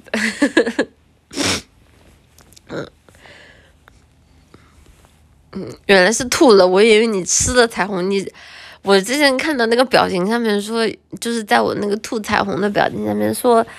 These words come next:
奶绿有缩面的，我，我说你这个能缩面，你是真的挺牛批的，你是，你就服了，真，真恶心，真下头啊！<laughs>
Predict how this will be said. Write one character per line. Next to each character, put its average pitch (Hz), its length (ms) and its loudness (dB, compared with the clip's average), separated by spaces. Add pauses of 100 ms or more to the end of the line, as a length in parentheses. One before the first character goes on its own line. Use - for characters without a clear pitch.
(180)
奶 202 280 0
绿 214 240 -4
有 170 160 0
缩 220 260 2
面 233 320 2
的， 147 140 0
我， 165 220 2 (180)
我 175 120 -2
说 226 120 -6
你 202 220 0
这 240 120 -2
个 226 100 4
能 190 180 2
缩 220 220 -2
面， 214 300 2
你 175 60 -2
是 208 140 -10
真 208 160 -4
的 226 100 2
挺 180 240 -6
牛 160 160 -2
批 185 260 -8
的， 175 120 -4
你 160 200 -6
是， 190 160 -10 (600)
你 220 180 -8
就 240 140 -2
服 220 380 0
了， - 280 2 (180)
真， 269 300 2
真 339 320 2
恶 233 160 4
心， 165 460 -6
真 262 200 -4
下 240 300 -2
头 185 380 -2
啊！ 202 420 2 (560)
<laughs> 233 80 -4